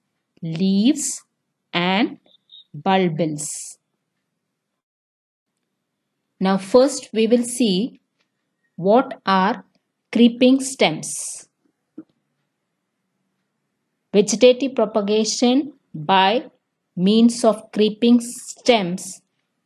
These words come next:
can be categorized as under two headings. They are runners and offsets. They are runners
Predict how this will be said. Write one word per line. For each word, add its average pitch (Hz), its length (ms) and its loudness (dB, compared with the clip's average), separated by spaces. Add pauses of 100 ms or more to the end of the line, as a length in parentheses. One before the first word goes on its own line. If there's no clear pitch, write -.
(140)
can 196 340 2
be 254 260 0
categorized 190 960 -2 (640)
as 180 580 -2 (220)
under 185 560 -2 (300)
two 285 300 2
headings. 190 640 -2 (800)
They 202 360 2 (100)
are 175 460 -2 (680)
runners 202 760 -2 (380)
and 185 460 -2 (560)
offsets. - 960 -2 (720)
They 175 200 -2
are 196 360 0 (480)
runners 190 720 0